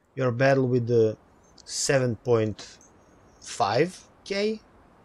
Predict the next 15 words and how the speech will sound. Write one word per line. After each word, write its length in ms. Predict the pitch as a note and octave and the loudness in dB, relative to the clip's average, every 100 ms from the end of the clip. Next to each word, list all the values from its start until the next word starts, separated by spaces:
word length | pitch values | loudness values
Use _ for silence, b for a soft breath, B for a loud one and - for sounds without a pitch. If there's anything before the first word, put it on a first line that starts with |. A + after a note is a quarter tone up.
| _ _ _ _ _ _ _ _ _ _ - _ | _ _ _ _ _ _ _ _ _ _ -20 _
yes, 500 | A#2 A2+ - - - - | -2 -2 -2 -10 -14 -6
I 100 | B2 | -2
mean, 160 | C3 | -2
I'm 200 | B2+ B2+ | -2 -4
thinking 380 | C3 F3 E3 D3 | -6 -8 -6 -4
right 200 | D3 C#3+ | -2 -2
now, 280 | D3 C#3+ A#2+ B B B B B | 0 0 -2 B B B B B
uh, 280 | - A#2+ A#2 | -2 2 2
what 240 | A#2 D3 D3 | 4 2 2
was 160 | B2+ | 0
the 80 | A#2 | 0
damage 400 | A2 C3 C3+ A2 | -2 0 0 0
I 100 | A#2+ | 0
had, 340 | G2+ B2+ A#2 | 0 0 0
uh, 220 | A2 G#2+ | 0 -2